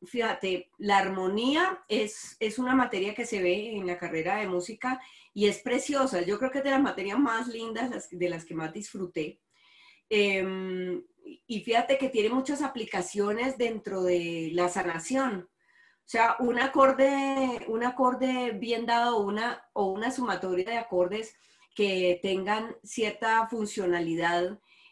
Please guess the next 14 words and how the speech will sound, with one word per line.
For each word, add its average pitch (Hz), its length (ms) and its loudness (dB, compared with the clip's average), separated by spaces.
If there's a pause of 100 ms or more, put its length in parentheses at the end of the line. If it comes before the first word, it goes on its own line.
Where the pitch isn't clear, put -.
em, 170 880 2 (240)
van 190 360 4
a, 220 240 0
van 196 260 2
a, 220 160 -2
a - 180 0
sanarte, 185 540 0
van 190 160 2
a 208 80 -2
tranquilizarte 185 760 -4
o 202 120 2
van 170 100 2
a 180 60 -4
estresarte. 208 720 -2